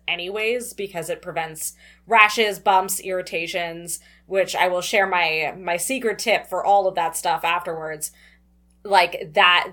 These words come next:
that's what I use for that reason. So if you have any sort of, like, already developing rashes, like, stuck, s-,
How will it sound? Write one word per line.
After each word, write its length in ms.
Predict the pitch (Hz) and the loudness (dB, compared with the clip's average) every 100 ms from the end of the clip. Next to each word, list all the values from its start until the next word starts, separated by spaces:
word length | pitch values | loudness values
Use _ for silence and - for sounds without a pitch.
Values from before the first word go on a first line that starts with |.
| 160 | 6
that's 380 | 196 196 - 180 | 6 6 0 -2
what 440 | 185 165 151 - | 2 4 2 -2
I 80 | 185 | -2
use 420 | 185 175 175 165 | -2 -4 -10 -10
for 340 | - 220 190 185 | -8 0 0 2
that 300 | 175 160 151 | 0 -2 -4
reason. 420 | 165 156 101 - | -12 -12 -12 -10
So 120 | - | -8
if 100 | 170 | -8
you 100 | 180 | -8
have 140 | 175 170 | -8 -8
any 160 | 175 | -8
sort 180 | 165 170 | -8 -10
of, 120 | 160 | -8
like, 160 | 160 151 | -8 -4
already 380 | 175 165 160 170 | -2 -2 -4 -6
developing 480 | 160 156 151 156 151 | -6 -6 -6 -10 -8
rashes, 520 | 127 143 - - - | -6 -6 -8 -10 -10
like, 160 | - | -10
stuck, 360 | - - 160 - | -12 -8 -8 -8
s-, 160 | - | -14